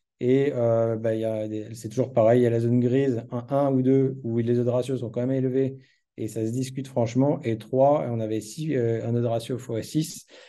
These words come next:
Donc, euh, là, clairement, si, avec les trois facteurs de risque, le risque de pacemaker était énorme et donc semblait nécessiter effectivement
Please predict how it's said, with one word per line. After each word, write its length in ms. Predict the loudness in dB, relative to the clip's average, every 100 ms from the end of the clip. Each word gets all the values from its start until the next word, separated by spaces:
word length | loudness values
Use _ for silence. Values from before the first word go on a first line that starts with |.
| -20 _ 2
Donc, 380 | 4 6 4
euh, 200 | 2 4
là, 200 | 2 0
clairement, 520 | 0 -2 -2 -2 -2 -4
si, 140 | -6
avec 240 | -10 -8
les 100 | -8
trois 220 | -2 0 2
facteurs 400 | 0 0 0 0
de 80 |
risque, 340 | 0 -2 -4 -8
le 420 | -6 -2 -2 0
risque 220 | 0 -2
de 160 | -2 -4
pacemaker 520 | -4 -8 -6 -2 -2
était 220 | 0 0
énorme 380 | 2 4 2 2
et 80 | -2
donc 200 | -4 -6
semblait 300 | -6 -2 -2
nécessiter 540 | -2 -8 -12 -4 -2
effectivement 600 | -2 -4 -10 -6 -6 -6